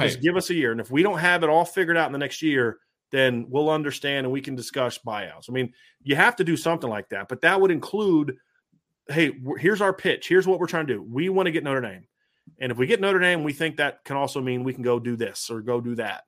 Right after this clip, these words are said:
or what, you know, whatever." Maybe there's a Penn State buyout or something like that, and they can create a North and a South division. You know, put Penn State, Notre Dame, and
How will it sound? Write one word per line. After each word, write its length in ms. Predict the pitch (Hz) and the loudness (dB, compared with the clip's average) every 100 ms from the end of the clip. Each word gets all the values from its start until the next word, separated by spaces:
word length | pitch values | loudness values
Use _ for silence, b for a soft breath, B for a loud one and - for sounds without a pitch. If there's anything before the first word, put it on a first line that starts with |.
| _ | _
or 300 | 127 120 117 | 0 0 0
what, 280 | 117 127 127 | 0 -2 -2
you 100 | 131 | -2
know, 100 | 117 | -2
whatever." 320 | 117 107 98 | -2 -4 -4
Maybe 260 | 123 147 160 | -2 0 2
there's 220 | 160 151 | 2 0
a 40 | |
Penn 220 | - 160 | 0 -2
State 320 | 135 147 135 120 | 0 0 0 -2
buyout 440 | 113 104 95 95 | -6 -6 -8 -8
or 80 | 95 | -10
something 280 | 127 110 104 | -10 -10 -14
like 160 | 101 | -14
that, 120 | 104 107 | -10 -6
and 100 | 127 | -6
they 40 | |
can 120 | 135 | -6
create 200 | 127 139 | -2 0
a 40 | 123 | 2
North 280 | 131 135 135 | 0 0 -2
and 80 | |
a 40 | 127 | -6
South 340 | - 135 113 | 0 0 -2
division. 340 | 113 110 95 82 107 | -6 -12 -12 -16 -8
You 100 | 123 | -6
know, 40 | |
put 200 | - 135 b b b b | -4 -6 b b b b
Penn 180 | 160 160 | 0 2
State, 260 | - 147 135 | 2 0 2
Notre 180 | 139 | 2
Dame, 380 | 135 131 131 131 | 2 2 2 0
and 160 | 120 | -2